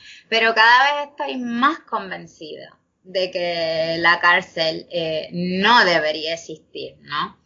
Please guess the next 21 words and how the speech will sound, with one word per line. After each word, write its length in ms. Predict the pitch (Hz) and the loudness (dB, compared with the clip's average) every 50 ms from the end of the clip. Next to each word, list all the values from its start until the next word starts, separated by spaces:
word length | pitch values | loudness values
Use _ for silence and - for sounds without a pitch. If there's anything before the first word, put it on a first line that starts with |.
| _ - | _ -6
Ah, 220 | - - - - 208 | -6 -4 -4 -4 -4
yo 240 | 185 220 233 233 240 | 0 2 4 4 4
no 300 | 247 262 277 285 277 277 | 4 4 4 2 2 2
puedo, 680 | 285 277 269 277 277 277 285 285 277 277 277 262 - - | 2 2 4 4 4 2 2 0 0 0 0 -2 -2 -2
em, 1000 | 202 214 208 208 202 202 196 190 185 185 185 180 180 175 175 170 165 151 151 156 165 _ _ _ _ _ | -4 -4 -4 -2 -2 -4 -6 -6 -8 -12 -14 -14 -14 -16 -16 -16 -16 -16 -18 -18 -20 _ _ _ _ _
sino 500 | - - - 233 220 220 220 214 214 226 | -18 -8 -4 0 0 0 2 0 0 0
mirar 520 | 233 247 247 254 254 247 247 254 254 254 - | 0 0 2 4 4 6 6 4 2 0 -4
con 160 | 269 247 226 220 214 | -4 -4 -4 -4 -8
mucho 300 | 208 202 208 - - 247 233 240 247 | -10 -12 -14 -14 -8 -6 -4 -2 -2
es-, 160 | 254 247 - _ _ _ | -2 -4 -8 _ _ _
con 200 | - 202 202 196 | -10 -10 -10 -10
mucho 240 | 196 190 - - | -12 -14 -10 -10
espanto 720 | 277 269 - _ - - 160 156 175 196 - - - - _ _ _ - | -10 -10 -10 _ -2 0 0 0 -2 -8 -14 -16 -18 -18 _ _ _ -8
lo 180 | 185 185 175 | -6 -6 -6
que 60 | 175 175 | -6 -10
estamos 400 | 170 - - 175 170 180 185 190 | -12 -10 -8 -8 -8 -8 -8 -8
viviendo 400 | 202 208 196 202 202 202 208 202 | -8 -8 -6 -6 -6 -4 -4 -4
en 120 | 190 202 | -4 -4
estos 340 | 208 202 202 - 208 190 180 | -6 -8 -6 -4 -4 -4 -2
días, 320 | 170 170 165 160 143 165 - - | -2 -2 0 0 0 0 -2 0
porque 520 | - 185 180 - 190 185 185 175 - - | 0 0 2 2 2 2 2 2 -2 -8